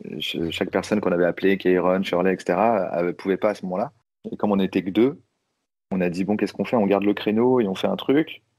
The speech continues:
Et comme Kian était motivé, il avait envie de jouer, j'ai dit, « Bon, bah vas-y, viens, on fait un truc à deux, on va trouver des concepts. » Dans ce spectacle à deux,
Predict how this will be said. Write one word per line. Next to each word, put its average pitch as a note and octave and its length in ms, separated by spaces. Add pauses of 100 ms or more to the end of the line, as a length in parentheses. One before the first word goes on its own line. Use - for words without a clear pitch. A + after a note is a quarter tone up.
Et - 60
comme F#2+ 180
Kian G#2 180
était F#2 180
motivé, F#2+ 380
il G#2 80
avait F2 140
envie F#2 200
de F2 40
jouer, B2+ 320
j'ai G#2 60
dit, « F#2 100
Bon, - 100
bah G2 120
vas-y, G3+ 200
viens, C3+ 100
on G2+ 60
fait - 100
un F#2 60
truc - 180
à A2 80
deux, D3 160
on A#2 140
va F2+ 120
trouver G2+ 200
des F#2+ 80
concepts. » G#2 500 (120)
Dans G2+ 180
ce F#2 260
spectacle F#2+ 440
à F2+ 40
deux, G2+ 220